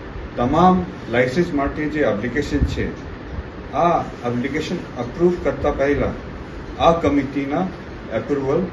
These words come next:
જરૂરત બની રહી છે અને આ કમિટી અપ્રુવલ આપતા પહેલા આ કમિટી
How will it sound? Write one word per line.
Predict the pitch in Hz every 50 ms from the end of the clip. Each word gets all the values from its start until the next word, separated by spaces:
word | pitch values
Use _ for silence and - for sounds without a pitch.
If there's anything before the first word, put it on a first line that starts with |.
| - - - - - - - - - - - - - 117
જરૂરત | 120 120 127 135 139 151 165 - - - - - - - - - 104 113
બની | 131 131 151 175 160
રહી | 139 113 101 101 95
છે | - - - - - - - - - - - - - - - -
અને | 120 131 156 175 170 139 - 98 - - - -
આ | - 147 151
કમિટી | - - 269 294 302 - - 180 160 - - - - 135
અપ્રુવલ | 131 - - 143 143 147 156 147 131 117 - - 117
આપતા | 123 120 117 143 147
પહેલા | 139 - 151 170 175 151 113 92 - - - - - - - - - - 117 110
આ | 139 139 135 123 107 - - - - - - - - - - - - - -
કમિટી | 120 127 143 143 139 143 - 175 190 175